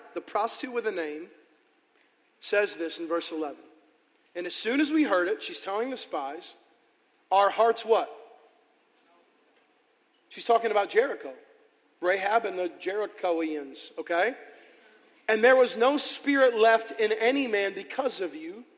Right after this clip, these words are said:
For the Lord your God, he is God in the heavens above and on the earth beneath." Rahab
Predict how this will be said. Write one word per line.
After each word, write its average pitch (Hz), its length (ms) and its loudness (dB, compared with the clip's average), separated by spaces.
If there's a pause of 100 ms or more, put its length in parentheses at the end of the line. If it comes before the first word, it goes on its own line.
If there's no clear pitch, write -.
(540)
For - 140 -6
the 196 80 0
Lord 233 440 4
your 247 100 0
God, 202 400 2
he 196 220 -8
is 180 140 -6
God 214 380 0
in 269 100 -2
the 262 80 0
heavens 180 460 -6
above 175 380 -2
and 180 80 -6
on 170 80 -4
the 170 100 -8
earth 165 260 -6
beneath." 220 340 -6 (220)
Rahab 175 460 -2